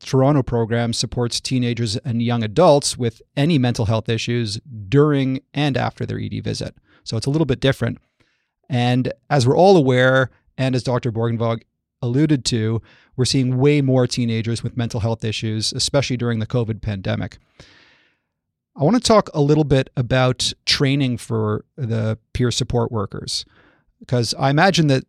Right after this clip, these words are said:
these young peer support workers have little to no experience being peer support workers before they start in your program. What kind of training do they receive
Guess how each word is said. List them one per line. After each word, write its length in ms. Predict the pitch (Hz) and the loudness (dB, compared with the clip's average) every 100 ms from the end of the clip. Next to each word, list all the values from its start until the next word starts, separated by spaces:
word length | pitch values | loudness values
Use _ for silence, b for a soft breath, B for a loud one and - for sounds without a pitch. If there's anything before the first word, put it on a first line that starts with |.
| _ | _
these 500 | 147 123 139 143 117 | -14 -4 0 2 2
young 280 | 127 135 135 | 2 2 2
peer 200 | - 135 | 0 0
support 400 | 123 - 131 123 | 0 -2 -2 -2
workers 580 | 120 113 117 117 107 - | -2 -4 -4 -4 -4 -4
have 440 | 110 110 101 104 135 | -4 -4 -6 -12 -12
little 400 | 117 131 131 123 | -4 -2 0 -2
to 140 | 117 | -2
no 420 | 117 117 117 117 | -2 0 0 -2
experience 800 | 117 - - 117 113 107 - - - | -4 -6 -4 -2 -2 -2 -4 -6 -4
being 420 | - 143 131 117 - _ _ | 2 2 2 -2 -6 _ _
peer 160 | - 117 | -2 -2
support 320 | - 127 117 | -2 -2 -2
workers 360 | 113 110 113 95 | -2 -2 -4 -6
before 320 | 120 127 110 | -6 -4 -2
they 80 | 107 | -4
start 280 | 123 113 | -4 -4
in 60 | 104 | -4
your 100 | 98 | -4
program. 540 | - 120 107 107 107 - b b b b b b b _ | -2 -2 0 -2 -4 -8 b b b b b b b _
What 260 | 214 226 - | 0 0 0
kind 180 | 339 | -2
of 100 | 294 | 0
training 680 | - - 151 156 143 135 131 | 0 2 2 2 2 0 -2
do 100 | 110 | -2
they 140 | 123 123 | -2 0
receive 760 | 117 - 127 117 113 - | -2 -2 -2 -2 -4 -8